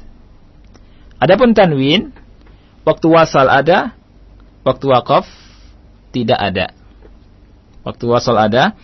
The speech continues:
waktu waqaf tidak ada. Contohnya, tadi, kalimat lumazah.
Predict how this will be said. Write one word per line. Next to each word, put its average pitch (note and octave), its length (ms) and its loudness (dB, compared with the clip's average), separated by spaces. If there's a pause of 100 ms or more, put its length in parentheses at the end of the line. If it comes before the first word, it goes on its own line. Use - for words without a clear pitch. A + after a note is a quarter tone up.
(680)
waktu - 240 -8
waqaf A#2+ 320 -2
tidak G#2 200 -6 (120)
ada. D#2+ 80 -10 (1300)
Contohnya, F#3+ 640 -2 (480)
tadi, F3 400 -4 (800)
kalimat C#3 480 -2 (720)
lumazah. D#3+ 560 0